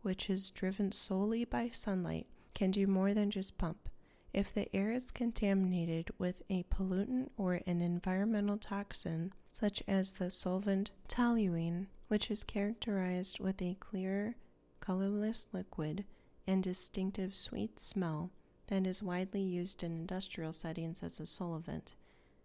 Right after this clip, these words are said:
It's also frequently in use in paints, glues,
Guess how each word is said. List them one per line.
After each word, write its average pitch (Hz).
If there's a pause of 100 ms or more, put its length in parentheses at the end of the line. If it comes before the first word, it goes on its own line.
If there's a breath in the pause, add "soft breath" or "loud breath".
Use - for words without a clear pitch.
(220 soft breath)
It's 185
also 185 (140)
frequently 180
in 165
use 165 (120)
in 170
paints, - (100)
glues, 180